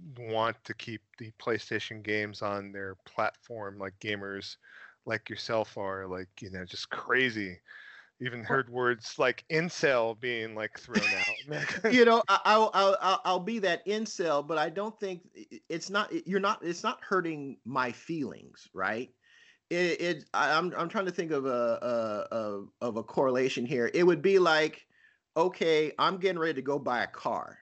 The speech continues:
Speaker 2: all right? And Dodge says, "We've got this eight hundred horsepower, you know, Challenger, Challenger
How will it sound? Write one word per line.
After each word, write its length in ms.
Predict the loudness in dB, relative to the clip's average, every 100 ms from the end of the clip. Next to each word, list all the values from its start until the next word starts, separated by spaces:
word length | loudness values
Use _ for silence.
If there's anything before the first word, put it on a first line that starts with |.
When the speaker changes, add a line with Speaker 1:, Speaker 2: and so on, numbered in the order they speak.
| _ _ _ _ _
Speaker 2:
all 120 | -6
right? 360 | -2 0 -2 -6 _ _ _ _ -4
And 580 | 0 2 0 0 -4 -8 -12 0
Dodge 420 | 4 4 4 0
says, 520 | -4 -2 -2 -2 -4
"We've 220 | -4 -4
got 260 | 0 -2 0
this 220 | -4 -4
eight 160 | -6 -4
hundred 280 | -4 -4 -4
horsepower, 960 | -2 -4 -4 0 2 4 0 -2 -8 -10
you 140 | -8
know, 400 | -4 -4 -6 -10 _ _ _ -6
Challenger, 840 | 0 0 0 -2 -4 -4 -6 -10 _ _
Challenger 600 | -4 -2 -2 -4 -6 -6